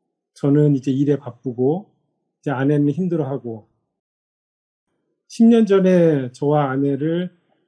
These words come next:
하나님께서 그 관계를 회복시켜 주셨듯이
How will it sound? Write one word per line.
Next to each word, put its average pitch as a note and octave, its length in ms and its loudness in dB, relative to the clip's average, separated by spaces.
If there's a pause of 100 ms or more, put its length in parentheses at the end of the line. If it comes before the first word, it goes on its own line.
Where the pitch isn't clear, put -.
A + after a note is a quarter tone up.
(280)
하나님께서 D#3+ 1080 -6 (100)
그 C#3 140 -6
관계를 D3 440 0
회복시켜 F#3+ 460 -4
주셨듯이 C#3 760 -4